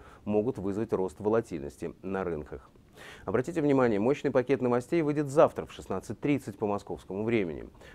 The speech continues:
В это время в Соединённых Штатах выйдут данные по изменению числа занятых в несельскохозяйственном секторе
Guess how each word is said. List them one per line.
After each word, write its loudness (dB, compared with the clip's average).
В -2
это 2
время 4
в -4
Соединённых 0
Штатах 0
выйдут -2
данные 4
по -2
изменению -2
числа -2
занятых -2
в -4
несельскохозяйственном -4
секторе 0